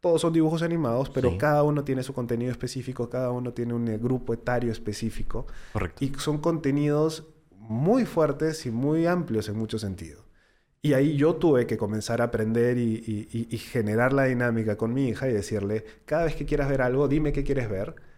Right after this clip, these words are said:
Speaker 1: Tengo que investigar
Speaker 2: Claro,
Speaker 1: de
Speaker 2: pero tú
Speaker 1: qué se
Speaker 2: puedes poner
Speaker 1: trata
Speaker 2: los límites.
Speaker 1: para
Speaker 2: Ok.
Speaker 1: que yo pueda poner el límite y decirle, 'Ok, ese puedes verlo.
Speaker 2: Claro.
Speaker 1: Este no puedes verlo.'"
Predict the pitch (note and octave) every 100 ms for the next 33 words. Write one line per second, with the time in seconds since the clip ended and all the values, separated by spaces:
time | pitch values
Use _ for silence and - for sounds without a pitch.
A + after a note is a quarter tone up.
0 | _ - A2+ A#2+ A#2+ G#2 - - G#2+ D3
1 | E3+ B2+ C3 C3+ - B2+ B2+ A2 C3 C#3
2 | F2+ D#2+ D#2+ - A#2 G2+ C3+ A2+ C#3+ C#3+
3 | D3 C#3 A#2 A#2+ B2 C3 C#3+ C3+ - C3+
4 | A3 C4+ C#4+ - - F#3 A3+ - A#2 G#2+
5 | F2 D2+ - - F2 E2 D#2+ - - F3+
6 | F3+ - F#3+ - - G2+ G2+ A2 A2 G2+
7 | D#2+ E2 D#2+ -